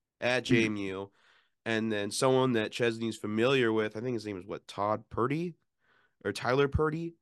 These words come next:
Speaker 1: um,
Speaker 2: Is
Speaker 1: from
Speaker 2: he
Speaker 1: Holy
Speaker 2: the, uh,
Speaker 1: Cross.
Speaker 2: the safety or D B?
Speaker 1: No, the running back. This is, we're talking about the running
Speaker 2: Oh,
Speaker 1: back room, you know,
Speaker 2: okay, yeah.
Speaker 1: filling up the running back room that we, like,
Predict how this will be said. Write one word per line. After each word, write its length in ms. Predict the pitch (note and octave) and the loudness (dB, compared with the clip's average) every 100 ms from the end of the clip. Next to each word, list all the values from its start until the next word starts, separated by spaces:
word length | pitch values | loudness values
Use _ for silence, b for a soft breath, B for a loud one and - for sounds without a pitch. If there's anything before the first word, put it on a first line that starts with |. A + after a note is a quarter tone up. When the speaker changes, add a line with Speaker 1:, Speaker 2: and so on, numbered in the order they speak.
| _ _ _ _ - | _ _ _ _ 0
Speaker 1:
um, 500 | A2+ A2 G#2+ G2+ G2+ _ _ _ - | 4 4 2 -2 -10 _ _ _ 0
Speaker 2:
Is 80 | |
Speaker 1:
from 60 | B2+ | 4
Speaker 2:
he 100 | B2+ | 6
Speaker 1:
Holy 200 | A#2+ A#2+ A2+ | 6 4 4
Speaker 2:
the, 60 | A2 | 4
uh, 260 | A2+ A#2 | 4 0
Speaker 1:
Cross. 220 | C3 - _ _ _ _ _ _ - | -4 -12 _ _ _ _ _ _ 0
Speaker 2:
the 120 | A#2 | 0
safety 420 | A#2 A#2+ B2+ F#3 - _ _ _ | 4 2 2 -4 -6 _ _ _
or 100 | B2+ | 2
D 140 | B2 A2+ | 2 2
B? 240 | C3 - _ | 2 0 _
Speaker 1:
No, 320 | A2+ A#2+ G2+ F2 | 0 2 2 -2
the 260 | G2+ G#2 | -2 -2
running 300 | G2 G#2+ A2+ | 0 0 0
back. 300 | F#2 C#2 - _ | -2 -8 -12 _
This 120 | A2+ | -6
is, 80 | A#2+ | -4
we're 60 | A#2 | -2
talking 200 | C3+ A#2+ | -2 0
about 80 | |
the 60 | F#2 | 0
running 220 | G2 A#2 | 2 6
Speaker 2:
Oh, 40 | A#2 | 6
Speaker 1:
back 220 | A#2 - | 4 0
room, 160 | - - | -10 -8
you 100 | - | 0
know, 120 | A#2 | 0
Speaker 2:
okay, 260 | A2+ A2+ A2+ | 2 -2 2
yeah. 40 | |
Speaker 1:
filling 220 | C3+ C3 | 2 2
up 80 | A#2+ | 2
the 100 | A#2+ | 2
running 220 | A#2 A#2+ | 2 2
back 220 | G#2 F#2 | 0 -4
room 160 | F#2+ F2+ | -8 -8
that 80 | F2+ | -6
we, 200 | F#2+ F#2+ | -6 -8
like, 260 | D#2 - | -8 -10